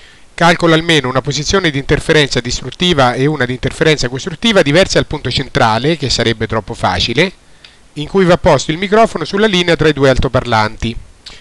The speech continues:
Nel testo del problema non c'è scritto, ma si parla di onde armoniche, una progressiva verso destra e l'altra regressiva, due onde armoniche identiche.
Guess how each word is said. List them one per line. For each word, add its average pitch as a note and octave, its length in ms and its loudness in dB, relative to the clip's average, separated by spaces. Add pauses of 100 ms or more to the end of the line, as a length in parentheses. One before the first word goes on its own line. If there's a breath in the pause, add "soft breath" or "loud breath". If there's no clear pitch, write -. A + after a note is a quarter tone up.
(140 loud breath)
Nel C#3 220 -4
testo E3 260 2
del D#3 160 0
problema D#3 400 0
non C#3+ 120 -2
c'è F3+ 140 -2
scritto, G#3 460 0
ma C#3 380 2
si - 180 0
parla D#3+ 380 4
di C3+ 80 0
onde C3+ 220 0
armoniche, A2+ 600 0
una C#3+ 300 0
progressiva E3+ 880 2
verso B2+ 360 -2
destra B2 420 2
e D#3 40 2
l'altra B2+ 380 0
regressiva, A#2 680 0
due D#3+ 160 2
onde D#3 200 2
armoniche E3+ 420 0
identiche. A2 640 -2